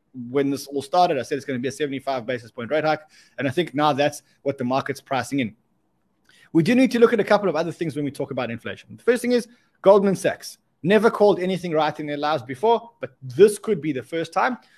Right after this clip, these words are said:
Say we continue to believe that the peak core P C E is behind us. We now forecast P C E of four point two percent in December twenty twenty-two and two point six percent in December twenty twenty-three. So they're calling,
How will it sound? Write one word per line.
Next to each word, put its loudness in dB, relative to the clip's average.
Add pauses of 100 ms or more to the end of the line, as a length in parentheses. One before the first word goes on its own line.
(100)
Say 2
we 2
continue -2
to -4
believe -4
that -8
the -6
peak -4
core 2 (200)
P -4
C -8
E -
is -2
behind -2
us. -10 (120)
We -6
now 0
forecast -2
P -10
C -14
E -10 (200)
of -8
four 0
point -2
two -6
percent 0 (460)
in -4
December -4
twenty -4
twenty-two 0 (520)
and 0
two -4
point 0
six -8
percent -4
in -4
December -4
twenty -4
twenty-three. -8 (240)
So -12
they're 2
calling, 2